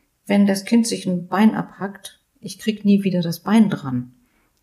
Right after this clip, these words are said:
Aber man kann ja mit dem Rest der Gesundheit dieses Kindes arbeiten und mit den Anpassungen, sowohl im Nervensystem als auch mit den physischen Problemen, die ein Kind, äh,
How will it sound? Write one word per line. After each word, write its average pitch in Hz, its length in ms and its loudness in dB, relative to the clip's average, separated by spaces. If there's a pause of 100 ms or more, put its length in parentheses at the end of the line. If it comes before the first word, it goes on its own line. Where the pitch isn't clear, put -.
(360)
Aber 175 200 -2
man 175 180 0
kann 202 240 2
ja 190 100 2
mit 185 180 0
dem 175 120 2
Rest 190 580 -2
der 165 80 -6
Gesundheit 160 840 -4
dieses 160 500 -6 (640)
Kindes 175 480 0
arbeiten 160 600 -4
und 175 260 -6
mit 175 200 -4
den 160 300 -4
Anpassungen, 156 880 0
sowohl 185 680 -2 (680)
im 156 120 2
Nervensystem 208 1040 4
als 175 340 -6
auch 180 440 -6 (420)
mit 185 360 -6
den 180 260 0
physischen 190 720 0
Problemen, 156 560 2
die 151 160 -6
ein 151 160 -4
Kind, - 500 -6 (280)
äh, 165 60 -8